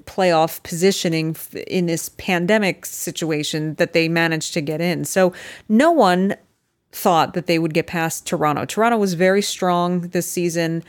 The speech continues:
Uh, Auston Matthews, Mitch Marner, um, there were not many who had faith that, that they would beat Toronto.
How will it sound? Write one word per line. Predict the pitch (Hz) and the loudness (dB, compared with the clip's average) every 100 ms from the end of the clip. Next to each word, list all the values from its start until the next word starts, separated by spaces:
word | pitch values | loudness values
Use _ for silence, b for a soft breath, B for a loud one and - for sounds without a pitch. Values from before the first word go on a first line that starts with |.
| B B B | B B B
Uh, | - 143 139 | -8 -6 -4
Auston | - 175 - | -2 -2 -2
Matthews, | 160 156 156 151 143 | -4 -4 -4 -6 -4
Mitch | 165 - | -4 -4
Marner, | 160 156 156 151 151 b b b - | -6 -4 -2 -4 -6 b b b -12
um, | 156 147 147 147 143 - _ _ - | -8 -4 -4 -6 -8 -12 _ _ -20
there | 160 190 185 | -4 0 2
were | 196 226 | 2 2
not | 247 269 | 2 2
many | 220 208 208 | 2 2 2
who | 175 196 185 180 | 2 2 4 2
had | 170 175 165 156 | 2 -2 -2 -2
faith | 165 160 - | -2 -4 -4
that, | 160 156 - _ | -4 -4 -6 _
that | - 147 | -12 -4
they | 165 | -2
would | 156 | -2
beat | 147 151 | -4 -6
Toronto. | - 156 156 147 156 | -6 -8 -8 -10 -12